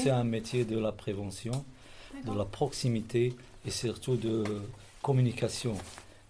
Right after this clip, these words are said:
Speaker 1: On travaille surtout avec le, avec la parole, avec, euh, tout ce qui est visuel. On n'a pas le, le pouvoir, euh, de, de la police.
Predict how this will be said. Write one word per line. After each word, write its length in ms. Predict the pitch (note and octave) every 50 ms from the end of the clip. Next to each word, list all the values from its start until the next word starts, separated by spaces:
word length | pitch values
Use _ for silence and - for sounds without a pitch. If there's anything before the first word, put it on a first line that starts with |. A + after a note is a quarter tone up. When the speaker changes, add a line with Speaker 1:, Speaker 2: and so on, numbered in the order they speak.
| - -
Speaker 1:
On 80 | A2
travaille 380 | - - - G#2+ G2 G#2 A2 G2
surtout 560 | - - A#2+ - - - - C3 A#2+ A2+ G#2
avec 300 | G2 F#2 G2+ G2 G2 -
le, 220 | G2+ G2+ G2 F#2+ F#2+ G2 F#2+ F#2+ F#2+ F2+
avec 240 | F2+ F2 F2+ - -
la 80 | G#2+ G2+
parole, 540 | - - B2 A2 F2+ F2 G2 G2 G#2 G#2 G#2+ - - - - - - - - - - -
avec, 380 | G#2 F2+ F#2+ G#2 F#2+ - - A2
euh, 60 | G2+ G2+
tout 120 | - G#2
ce 100 | - -
qui 200 | - - A2 G#2
est 40 | G2+
visuel. 460 | F#2+ G2+ F#2+ F2+ A2 G#2+ G#2 G2 F#2+ G2+ - - - - - - - - - - - B2+ A2+
On 40 | G#2+
n'a 180 | G#2 G#2+ G#2 G#2 - - -
pas 340 | C3 C3 B2+ B2 B2+ B2 A#2+
le, 420 | A#2 A#2 A#2 A2+ A2+ A2+ A2 A2
le 100 | G#2 G#2+
pouvoir, 760 | G2+ G2+ - - A#2+ G#2+ F#2+ F#2 G2+ A2 A#2 A#2+ A#2 A#2 A2 F#2+ G2+
euh, 680 | G#2+ A2 A2 G#2+ G#2+ G#2 G#2 G#2+ G#2 G#2 G#2 G#2 G2+ G#2 G#2+ - - - - - - - - - - - - - -
de, 400 | - G#2+ G#2 G#2 G#2 G#2 G#2 G2+
de 120 | G2 G2 G2+
la 100 | G2 F#2+
police. 560 | - - G2+ A2 D3 C3+ - - - -